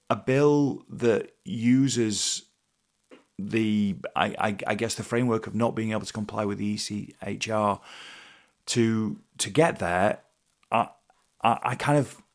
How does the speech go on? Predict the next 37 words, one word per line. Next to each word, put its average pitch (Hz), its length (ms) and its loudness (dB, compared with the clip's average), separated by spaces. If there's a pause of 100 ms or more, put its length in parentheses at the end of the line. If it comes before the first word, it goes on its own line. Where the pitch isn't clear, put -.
I've 120 120 -8
gotta 160 160 6
say, - 160 0
I've 151 120 2
got 151 140 4
a 143 40 0
bit 151 80 2
of 147 80 2
a 156 60 -2
problem 180 340 2
with. - 240 -4 (480)
Um, 104 1000 2
you 107 100 -2
know, 95 260 -2
it, - 100 -4
it, 123 340 0 (140)
it 120 200 0
causes 113 460 -2
me, 107 300 -2 (180)
it 87 80 -8
causes 123 400 2
me 110 180 0
a 104 60 2
bit 107 160 -2
of 110 120 0
a, 104 140 0 (220)
an 135 100 0
issue, 120 320 2
particularly 180 540 0
when 147 460 4 (420)
we're, 127 320 6
we're 127 180 6
back 123 320 0
to 120 140 0
those 110 260 0
three 117 320 2
word 107 480 4